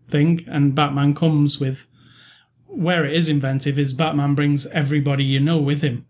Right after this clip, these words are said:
Like, and not just Batman properties in this.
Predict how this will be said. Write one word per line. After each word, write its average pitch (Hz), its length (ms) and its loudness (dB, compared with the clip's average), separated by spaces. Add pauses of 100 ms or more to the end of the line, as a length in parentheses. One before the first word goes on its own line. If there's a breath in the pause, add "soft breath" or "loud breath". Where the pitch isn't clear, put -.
(120)
Like, 135 320 -8 (340 soft breath)
and 170 160 4
not 202 220 0
just 190 260 0
Batman 139 480 2 (140)
properties 143 520 0
in 139 140 4
this. - 360 -2